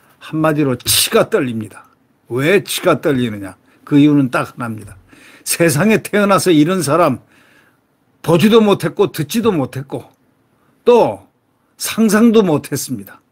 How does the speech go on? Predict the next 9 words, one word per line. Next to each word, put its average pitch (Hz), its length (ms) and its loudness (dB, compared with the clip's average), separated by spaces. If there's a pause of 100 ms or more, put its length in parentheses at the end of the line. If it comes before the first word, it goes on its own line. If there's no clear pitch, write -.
(360)
아니, 196 400 2
대한민국의 185 1080 2 (120)
야당 180 760 2 (460)
민주당이 196 800 0
이렇게 185 580 2 (720)
이상한 196 520 2
당이 202 260 2
되리라고도 180 720 4
몰랐고 143 640 -4